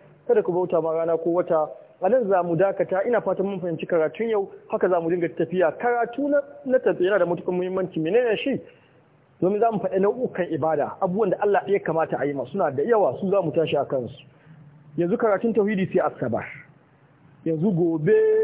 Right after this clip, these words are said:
Litinin za mu yi ahalari da karfe tara da wani abu na dare, bayan karfe tara da yi. Gobe za mu yi ahalari, jibi Talata za mu yi ahalari.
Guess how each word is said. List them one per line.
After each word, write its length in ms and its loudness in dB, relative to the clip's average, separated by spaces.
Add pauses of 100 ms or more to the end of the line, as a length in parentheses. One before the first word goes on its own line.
(100)
Litinin 640 0
za 140 4
mu 80 0
yi 80 0
ahalari 680 0
da 100 0
karfe 460 2
tara 220 2
da 100 4
wani 160 2
abu 180 0
na 100 0
dare, 280 0
bayan 240 0
karfe 320 -2
tara 200 0
da 60 -2
yi. 120 -6 (380)
Gobe 220 0
za 140 4
mu 100 0
yi 80 0
ahalari, 460 0
jibi 340 -2
Talata 420 2
za 120 4
mu 100 0
yi 80 0
ahalari. 460 0